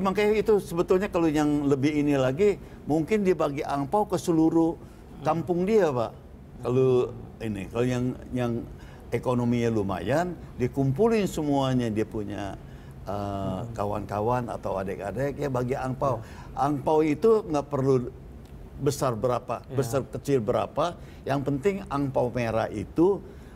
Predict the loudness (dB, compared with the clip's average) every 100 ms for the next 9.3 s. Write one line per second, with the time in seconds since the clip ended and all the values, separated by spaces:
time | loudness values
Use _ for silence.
0 | -4 0 2 4 2 -2 -14 -18 -16 -6
1 | 0 2 4 2 2 0 -2 -4 -10 -2
2 | 0 2 2 0 -6 -18 -18 -18 -12 -10
3 | -8 -8 -10 -8 -8 -8 -6 -2 0 2
4 | 2 0 0 -2 -4 -6 -8 -10 -8 -10
5 | -10 -12 -8 -4 0 0 0 0 0 0
6 | 0 0 0 0 0 -2 -4 -6 -6 -2
7 | -2 -2 -4 -4 -2 -2 0 0 -2 -6
8 | -6 -2 -2 -2 -8 -6 -2 0 2 0
9 | 0 0